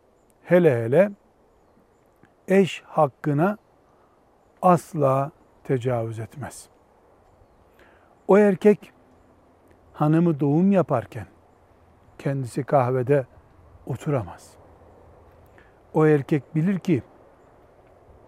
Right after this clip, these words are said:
bir Müslüman için sorumluluğu altındaki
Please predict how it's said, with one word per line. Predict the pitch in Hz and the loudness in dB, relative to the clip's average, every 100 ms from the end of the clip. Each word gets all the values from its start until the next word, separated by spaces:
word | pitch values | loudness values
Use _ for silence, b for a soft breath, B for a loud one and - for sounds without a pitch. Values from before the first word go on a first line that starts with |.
| _ B B B B - - | _ B B B B -12 -2
bir | 160 196 | 0 0
Müslüman | 160 160 - 170 160 175 | -2 -4 -4 -2 0 0
için | 160 - 104 - _ _ _ _ _ - - b b b b _ | -2 -6 -14 -16 _ _ _ _ _ -20 -20 b b b b _
sorumluluğu | - 160 156 170 170 165 165 160 160 175 180 | -6 0 2 2 2 2 2 4 6 8 8
altındaki | 156 156 147 170 160 156 151 - 139 | 8 6 2 -2 0 2 2 0 -4